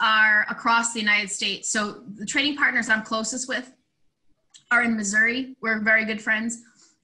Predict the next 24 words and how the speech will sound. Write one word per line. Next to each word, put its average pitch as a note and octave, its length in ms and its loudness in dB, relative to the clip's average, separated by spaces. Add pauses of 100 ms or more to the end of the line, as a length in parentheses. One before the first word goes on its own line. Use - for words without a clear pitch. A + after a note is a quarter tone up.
as A3 160 2
well B3+ 180 4
as B3 120 0
a B3 60 4
tribal A#3 400 2
nation A3 440 0
in G#3+ 240 2
Idaho, B3 680 2 (300)
and A3+ 260 4
Fort B3+ 260 0
Bragg A3 360 6
in G3+ 120 -2
California. G3+ 720 0 (400)
And A#3 180 4
I've A#3 240 6
learned C4 320 6
that A#3+ 80 4
it A3+ 100 4
is G3+ 160 0
regional. G3+ 640 0 (120)
Um, G3 500 2
and A3 160 2
so G#3+ 520 2 (380)
where A#3 400 4